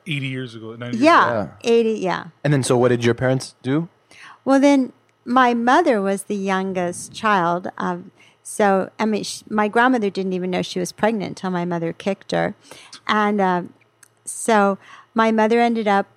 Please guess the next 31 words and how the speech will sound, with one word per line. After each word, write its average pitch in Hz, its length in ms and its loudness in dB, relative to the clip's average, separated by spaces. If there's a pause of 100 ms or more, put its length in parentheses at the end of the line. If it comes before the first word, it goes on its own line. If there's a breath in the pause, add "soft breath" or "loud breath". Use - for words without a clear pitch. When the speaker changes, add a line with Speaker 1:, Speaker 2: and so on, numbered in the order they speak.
(100)
Speaker 2:
working 208 400 -4
in 202 140 -2
advertising 185 960 -4
and 196 180 -4
married 175 300 0
my 175 180 -2
father, 175 460 -2
who 202 140 -4
she - 180 -10
fell 170 260 -6
in 170 120 -6
love 165 160 -4
with 170 220 -6
in 170 120 -6
high 165 180 -6
school. 214 440 -4
And 196 180 -2
then 175 280 -4
my 170 140 -2
dad 165 300 -2
was 175 260 -4
a, 170 240 -2 (640 soft breath)
a, 196 220 -2
you 214 60 -2
know, 185 120 2
a 180 40 0
corporate 185 460 0
executive, 180 800 -4
and 196 120 -4
my 180 180 -2
mom, 180 560 -2